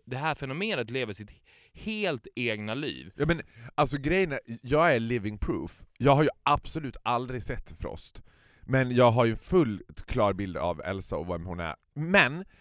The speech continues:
Speaker 2: Däremot tror jag att jag blandar ihop det, för jag tror att det här är ett vanligt återkommande för oss som kanske är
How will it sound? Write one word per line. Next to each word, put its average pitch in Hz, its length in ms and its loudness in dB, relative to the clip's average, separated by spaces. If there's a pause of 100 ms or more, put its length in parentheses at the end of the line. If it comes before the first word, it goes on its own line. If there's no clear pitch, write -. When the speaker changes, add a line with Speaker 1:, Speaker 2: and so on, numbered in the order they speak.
(160)
Speaker 2:
Däremot 185 320 6
tror 156 100 2
jag 139 40 4
att 123 60 -4
jag 127 140 4
blandar 123 300 0
ihop 175 200 -2
det, 101 100 -8
för - 60 -4
jag 120 60 -4
tror 131 80 -4
att 123 60 -2
det 151 60 -4
här 160 140 0
är 117 40 -2
ett 107 60 -4
vanligt 117 420 2
återkommande 98 500 -4
för - 280 -6
oss - 280 -6 (240)
som 104 200 -12
kanske 92 240 -8
är 82 100 -4